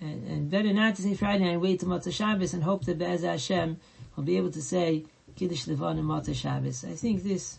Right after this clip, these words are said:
V'siyata Dishmaya, uh, gives a nice overview of the idea and the halacha of not being Mekadesh Kiddush Levana on,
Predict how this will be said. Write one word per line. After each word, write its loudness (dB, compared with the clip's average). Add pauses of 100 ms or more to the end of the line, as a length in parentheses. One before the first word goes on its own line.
V'siyata -6
Dishmaya, 2 (840)
uh, 0
gives -2
a 2
nice -2
overview 4 (1200)
of -2
the -2
idea 2
and 4
the 0
halacha 4 (540)
of 6 (440)
not 2
being -2
Mekadesh -4
Kiddush -6
Levana 2 (520)
on, 0